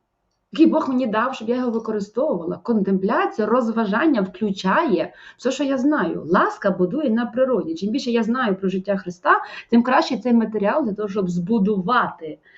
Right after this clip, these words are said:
мені, е, то, що я маю побачити, то, через що Бог до мене хоче говорити. Вервиця дає містичний досвід.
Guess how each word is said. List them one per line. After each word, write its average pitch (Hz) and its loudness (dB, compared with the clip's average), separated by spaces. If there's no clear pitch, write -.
мені, 190 4
е, 147 -10
то, 233 -2
що 233 -4
я 208 2
маю 175 0
побачити, 170 -10
то, 190 -4
через 180 -4
що 180 -4
Бог 151 -6
до 143 -10
мене 143 -4
хоче - -10
говорити. 160 -8
Вервиця 202 -2
дає 170 2
містичний 170 -4
досвід. - -14